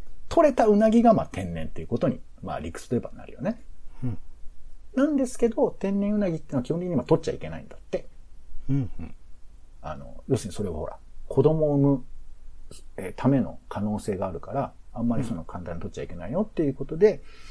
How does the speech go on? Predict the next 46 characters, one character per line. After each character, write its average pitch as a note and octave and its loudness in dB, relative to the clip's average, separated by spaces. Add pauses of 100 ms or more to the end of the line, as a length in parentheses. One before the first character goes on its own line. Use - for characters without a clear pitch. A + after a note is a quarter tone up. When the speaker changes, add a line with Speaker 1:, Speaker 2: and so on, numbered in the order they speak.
(100)
Speaker 2:
う C#3 0
ん。 C#3+ 0
Speaker 1:
あ - -4
の、 C#2+ -6
規 - -8
制 D#2+ -4
が D#2 -4
か - -12
か - -6
っ - -8
て - -4
い - -4
た E2+ -6
り D2 -8
す - -6
る - -6
ん - -6
で - -6
す - -4
け - -10
ど。 - -4 (220)
Speaker 2:
う C3 2
ん、 C3+ 4
う - 4
ん、 A2 0
う G#2 0
ん、 F2+ -2
う - -4
ん。 - -6
Speaker 1:
ま F3+ 6
あ、 - 0
っ - -4
て F#3+ 4
い F#3 6
う - 2
の D3 2
が、 G2+ 0
ま - -2
あ、 - -8
大 A2+ 4
雑 A#2 6
把 - -4
に - -10
天 G2+ 0
然 F#2+ -2
痘 - -4